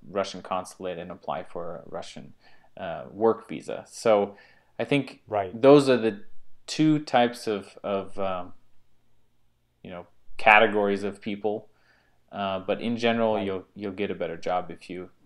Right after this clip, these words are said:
Speaker 1: come. You know, it's kind of risky, but, uh,
Speaker 2: Well, I think,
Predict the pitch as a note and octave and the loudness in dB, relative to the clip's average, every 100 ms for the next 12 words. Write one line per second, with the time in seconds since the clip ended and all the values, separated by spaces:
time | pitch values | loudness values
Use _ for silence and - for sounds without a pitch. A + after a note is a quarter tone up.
0 | - - - - - - - G#2+ G2+ G2 | -20 -14 -4 -4 -4 -8 -2 0 0 -4
1 | F#2+ E2+ A2+ G2 G2 - - C#3 - E3+ | -8 -6 -4 -4 -6 -12 -14 -14 4 4
2 | C3+ G#2+ - _ _ _ D3 C#3+ - B2 | 4 0 -12 _ _ _ 2 2 2 -6
3 | B2 - _ _ _ G2 F#2+ - G2+ G2 | -6 -8 _ _ _ -4 -4 -4 -2 0
4 | F#2 - _ _ _ F#3+ G3 F#3 G#3 F#3+ | -2 -8 _ _ _ 4 4 2 -2 -4
5 | - | -8